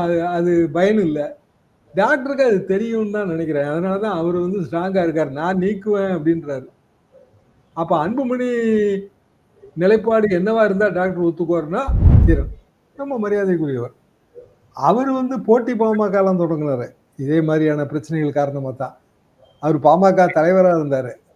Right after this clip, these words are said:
யாருக்கு அதிக அதிகாரம், இதுல வந்து கருத்து வேறுபாடுகள்.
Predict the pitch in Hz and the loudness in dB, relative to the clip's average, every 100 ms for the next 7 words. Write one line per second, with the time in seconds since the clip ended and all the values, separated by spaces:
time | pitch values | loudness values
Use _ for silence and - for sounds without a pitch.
0 | _ _ _ - - _ _ - 160 185 | _ _ _ -20 -20 _ _ -4 2 4
1 | 196 180 165 175 175 165 160 160 160 156 | 4 4 2 2 2 4 4 2 2 -2
2 | 156 160 156 165 160 151 156 156 151 139 | -2 -2 -2 -2 -2 -2 0 -2 -2 -2
3 | 131 120 131 | -4 -6 -12